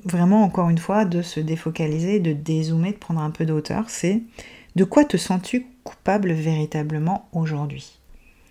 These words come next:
Parce que je trouve que en se posant cette question, vraiment en essayant de, d'être, euh, euh, objectif entre guillemets, puisqu'on l'est jamais, mais, euh, d'observer en fait qu'est-ce qui se joue en nous, pourquoi,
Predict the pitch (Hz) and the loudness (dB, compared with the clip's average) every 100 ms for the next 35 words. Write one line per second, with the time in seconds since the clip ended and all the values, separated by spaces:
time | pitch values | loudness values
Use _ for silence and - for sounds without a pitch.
0 | - _ - - 180 - - - - - | -20 _ -14 -2 -2 -2 -8 -6 -6 -2
1 | 277 - _ - 202 175 - 190 196 - | -4 -6 _ 0 2 2 2 0 2 0
2 | - 254 277 254 220 220 208 - 226 185 | 2 4 4 4 4 4 2 6 4 4
3 | 185 247 277 269 220 - 185 190 190 214 | 4 6 8 8 6 4 2 2 2 2
4 | 208 190 165 165 156 160 165 - - 170 | 2 2 2 0 0 0 -2 -2 -2 0
5 | 156 151 151 147 156 - - - - - | 0 0 -2 -4 -8 -14 -20 -20 -20 -12
6 | 147 147 147 151 - 190 180 180 190 - | -6 -6 -6 -8 -4 0 2 2 2 0
7 | 185 180 165 160 151 160 190 196 - 151 | 0 0 0 0 2 2 2 0 -4 -2
8 | 151 151 180 220 208 165 160 156 151 160 | 0 2 6 6 6 4 2 0 0 0
9 | 190 190 - 196 208 262 226 170 170 190 | 0 0 0 2 4 4 4 2 -2 -4
10 | - - - 175 170 180 160 196 294 165 | -2 -4 -4 -2 0 0 2 2 2 -2
11 | - 196 185 | 0 0 -2